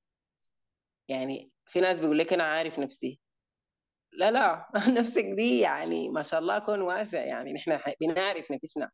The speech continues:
كل مرة، يعني، and it's, it's beautiful. دي حاجة حلوة وعظيمة شديد. لو نحن بس عشنا مع نفسنا، نحن مفتكرينها.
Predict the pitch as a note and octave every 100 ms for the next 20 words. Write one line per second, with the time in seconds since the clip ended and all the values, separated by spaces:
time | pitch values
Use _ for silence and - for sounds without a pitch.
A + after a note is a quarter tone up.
0 | _ D#3+ D#3 B2 A#2+ A2 - - D3 D#3+
1 | D#3+ - - - E3 - A3+ F4+ - -
2 | - - F3 E3 F3+ F#3+ D#3 B2 C#3 C#3+
3 | F3 D#3+ C#3 C#3+ D#3 - - - _ -
4 | D3+ F#3+ F#3 E3+ F#3+ - - E3+ - E3
5 | B2 C3 B2+ E3+ E3 D3 E3 D3 C#3 B2+
6 | C#3 C#3+ C#3+ B2+ A#2+